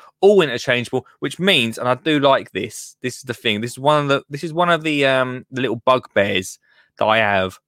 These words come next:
with, uh, tools sometimes, is you've got, for instance, uh, a couple of drills, then you've got your, uh, battery powered strimmer, your hedge trimmer, and you'll have different batteries for each of them,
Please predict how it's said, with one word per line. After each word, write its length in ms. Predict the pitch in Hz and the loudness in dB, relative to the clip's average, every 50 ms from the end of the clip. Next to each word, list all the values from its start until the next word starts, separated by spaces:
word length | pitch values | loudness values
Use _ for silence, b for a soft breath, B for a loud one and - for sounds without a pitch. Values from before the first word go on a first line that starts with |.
| _ _ _ _ | _ _ _ _
with, 540 | - 101 101 98 95 92 92 92 90 92 _ _ _ _ _ | -8 -6 -4 -2 -2 -4 -4 -6 -10 -14 _ _ _ _ _
uh, 180 | 95 95 92 95 | -8 -8 -8 -8
tools 460 | - - - 117 98 95 92 85 - - | -10 -6 -4 -2 -2 -2 -4 -8 -10 -10
sometimes, 580 | 95 95 95 95 - 95 95 95 95 98 - b b b b b b b b - | -10 -10 -10 -8 -6 -4 -4 -4 -6 -8 -12 b b b b b b b b 0
is 380 | 131 127 123 117 113 - - | 2 2 2 2 0 -6 -10
you've 140 | 127 120 - | -10 -8 0
got, 280 | - 123 117 117 117 - _ _ _ _ _ _ _ _ _ _ _ _ _ _ | 2 4 4 4 2 -2 _ _ _ _ _ _ _ _ _ _ _ _ _ _
for 260 | - - 180 170 147 135 | -4 0 2 4 4 2
instance, 680 | 110 101 - - - 113 107 107 - - - - - _ _ _ _ _ _ _ _ - | 0 0 -4 -2 0 0 0 0 -4 -10 -14 -16 -20 _ _ _ _ _ _ _ _ -10
uh, 260 | 107 101 98 98 98 - - _ _ _ _ _ _ | -8 -8 -6 -8 -8 -10 -14 _ _ _ _ _ _
a 60 | - | -14
couple 260 | - - - 120 101 113 | -10 -6 -4 -2 -2 -2
of 80 | 104 | -2
drills, 560 | 98 - 110 107 107 104 101 101 98 95 - _ _ _ _ _ | 0 2 4 4 4 4 4 2 -2 -6 -10 _ _ _ _ _
then 140 | - 113 110 | -8 -6 -6
you've 100 | 104 98 | -6 -4
got 320 | - 104 101 101 95 - _ _ _ _ _ _ _ _ | 0 2 2 2 0 -2 _ _ _ _ _ _ _ _
your, 400 | 113 110 104 98 95 95 92 - _ _ | -6 -4 -2 -2 -2 -2 -4 -8 _ _
uh, 180 | - 104 95 92 | -12 -12 -10 -8
battery 320 | 101 - 90 87 - - - | -6 -4 -6 -6 -6 -8 -8
powered 140 | 92 92 - | -8 -8 -10
strimmer, 460 | - - - 120 110 110 107 107 104 b b b _ | -8 -6 -4 -4 -2 0 -2 -2 -2 b b b _
your 100 | - 101 | -10 -6
hedge 260 | 107 117 110 101 - | -4 -4 -4 -4 -4
trimmer, 220 | - - 110 107 104 B B B B | -6 -4 -2 -2 -4 B B B B
and 100 | - 139 | -4 0
you'll 120 | 147 151 165 | 2 2 2
have 160 | 165 151 147 | 2 2 0
different 360 | 220 214 - - 226 202 185 | -2 -2 -2 -2 -6 -6 -2
batteries 640 | - 196 190 180 - - - - 110 107 110 110 - | -2 0 0 0 -2 -4 -4 -2 -2 -2 -2 -2 -4
for 160 | - 143 147 | -2 0 2
each 260 | 147 147 139 - - | 2 0 -2 -4 -8
of 120 | 107 101 98 | -8 -6 -4
them, 220 | 95 95 110 | -4 -4 -6